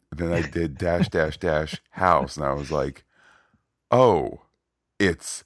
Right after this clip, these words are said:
Speaker 1: the lighthouse." That's why they named it.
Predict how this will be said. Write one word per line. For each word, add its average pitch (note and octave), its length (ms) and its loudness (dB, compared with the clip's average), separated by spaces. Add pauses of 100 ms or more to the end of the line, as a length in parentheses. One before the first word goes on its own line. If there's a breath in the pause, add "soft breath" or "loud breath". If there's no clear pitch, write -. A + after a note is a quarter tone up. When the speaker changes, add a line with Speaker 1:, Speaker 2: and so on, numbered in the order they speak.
(120)
Speaker 1:
the F2 300 2
lighthouse." F#2+ 840 -2 (240 soft breath)
That's E2+ 360 -2
why D#2+ 340 -2
they D#2+ 300 -4
named F2+ 480 -6
it. C#2+ 280 -12